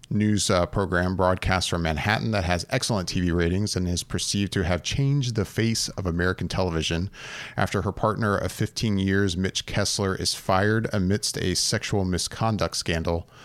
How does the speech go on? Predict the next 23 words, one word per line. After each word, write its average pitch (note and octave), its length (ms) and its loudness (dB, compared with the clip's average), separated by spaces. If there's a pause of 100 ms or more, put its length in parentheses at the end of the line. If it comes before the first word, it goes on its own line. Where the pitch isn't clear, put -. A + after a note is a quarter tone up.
(440)
Alex F#2+ 380 0
fights - 380 0
to - 140 -4
remain, F#2 600 0 (580)
retain C#3+ 440 2
her G#2 120 0
job D#2+ 540 2
as D#2+ 120 -2
top - 280 -2
news F#2+ 260 -2
anchor E2+ 320 -2
while E2 220 2
speaking, - 560 -6 (120)
sparking E2+ 840 0
a E2 100 -2
rivalry E2 800 2
with E2 320 -2
Bradley F#2+ 440 0
Jackson, F2 720 -2
a E2+ 80 -2
haphazard F#2 640 -2
field B2 320 0
reporter E2+ 500 2